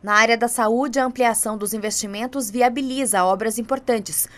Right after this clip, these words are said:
Somente para esta área foram cento e vinte e um milhões e seiscentos mil reais aplicados em dois mil e dezesseis. De acordo com o secretário da Saúde, Michele Caputo Neto,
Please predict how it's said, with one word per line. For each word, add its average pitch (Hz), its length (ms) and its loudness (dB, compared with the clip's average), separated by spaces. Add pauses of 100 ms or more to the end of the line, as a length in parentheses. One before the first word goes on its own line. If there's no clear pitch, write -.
(300)
Somente 220 420 -2
para 208 200 2
esta 208 260 0
área 220 320 4
foram 226 300 -4
cento 285 380 -6
e - 20 -4
vinte 240 260 -6
e 226 60 -6
um 226 100 -6
milhões 233 560 -4
e 240 80 -8
seiscentos 233 540 -4
mil 214 160 -6
reais 226 400 -2
aplicados 226 600 -4
em 226 60 -6
dois 220 180 0
mil 220 100 -6
e 214 40 -10
dezesseis. 202 720 -4 (440)
De 196 100 0
acordo 220 300 0
com 208 100 -8
o 196 60 -4
secretário 185 460 -4
da 185 80 -2
Saúde, 214 520 -4
Michele 190 300 -6
Caputo 170 360 -8
Neto, 190 380 -4